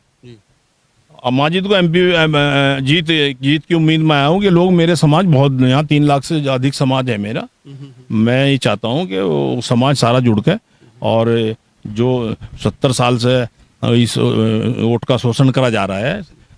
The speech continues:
Speaker 2: तो मैं तो ये चाहता हूँ कि वो, अम, एमपी बने और जीतते, इसलिए मैं आया हूँ इस पार्टी में।
Speaker 1: समाजवादी पार्टी ने तो आपके बिरादरी को एक विधायक भी दिया, कि आपको उम्मीद है कि बसपा से कोई विधायक निकल के आएगा?
Speaker 2: समाजवादी पार्टी ने तो सब कुछ दिया, मैं मना तो, मैंने तो कोई मना नहीं किया। समाजवादी पार्टी ने क्या नहीं दिया, लेकिन जो ने-,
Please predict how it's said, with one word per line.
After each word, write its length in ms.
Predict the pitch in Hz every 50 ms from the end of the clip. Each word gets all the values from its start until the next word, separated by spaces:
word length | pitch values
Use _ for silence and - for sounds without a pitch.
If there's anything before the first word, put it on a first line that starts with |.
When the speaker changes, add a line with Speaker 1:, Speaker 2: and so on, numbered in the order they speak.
| _ _
Speaker 2:
तो 100 | - 117
मैं 200 | 110 110 107 107
तो 100 | 110 -
ये 120 | 131 123 120
चाहता 280 | - 113 110 117 143
हूँ 140 | 147 165 - -
कि 100 | - -
वो, 220 | 123 120 120 -
अम, 600 | 147 127 110 104 113 113 113 110 110 110 107 113 127 139 113
एमपी 300 | 117 117 113 110 135 127
बने 320 | 110 104 98 127 104 -
और 260 | - 165 147 139 127
जीतते, 460 | 117 117 120 - _ - 180 240 262 240 -
इसलिए 300 | 143 127 - 139 143 151
मैं 140 | 139 123 110
आया 140 | 98 95
हूँ 160 | 104 120 143 151
इस 80 | 147
पार्टी 360 | - - 160 156 151 151 165
में। 100 | 165 185
Speaker 1:
समाजवादी 400 | - 143 151 160 156 160 160 170
पार्टी 320 | 165 160 151 147 143 151 147
ने 60 | 156
तो 80 | 156 156
आपके 460 | 143 - - 156 151 147 143 143 143
बिरादरी 360 | 135 135 135 131 135 135 143
को 100 | 143 156
एक 60 | 147
विधायक 360 | 131 113 113 117 120 123 120
भी 100 | 127 131
दिया, 160 | 127 131 131 127
कि 100 | - 139
आपको 260 | 127 117 - - 127
उम्मीद 240 | 120 117 123 120 131
है 80 | 139
कि 100 | 139 170
बसपा 280 | 151 139 127 - - 135
से 120 | 127 147
कोई 140 | - 151 147
विधायक 280 | 135 127 113 123 127 135
निकल 260 | 131 127 135 131 131
के 100 | 131 139
आएगा? 240 | 131 139 147 147 135
Speaker 2:
समाजवादी 580 | - 156 170 196 214 220 196 185 180 185 190
पार्टी 340 | 180 170 151 151 151 160 170
ने 80 | 180 185
तो 80 | 196
सब 260 | 156 - 170 151 156
कुछ 140 | 175 175 165
दिया, 260 | 147 139 143 147 170
मैं 140 | 180 175 180
मना 280 | 170 160 156 156 160 160
तो, 160 | 147 143 139
मैंने 320 | 135 135 143 170 175 170
तो 220 | 175 175 165 156 156
कोई 180 | - 151 147
मना 240 | 139 139 135 135 135
नहीं 200 | 131 117 107 107
किया। 260 | 87 - 120 147 175
समाजवादी 500 | 165 - 160 151 156 156 147 151 147 151
पार्टी 300 | 147 143 127 127 131 143
ने 160 | 143 143 147 139
क्या 160 | - 139 135
नहीं 180 | 139 135 135
दिया, 180 | 139 175 202 175
लेकिन 340 | 147 147 151 151 185 185 170
जो 180 | 151 160 165
ने-, 160 | 170 160 147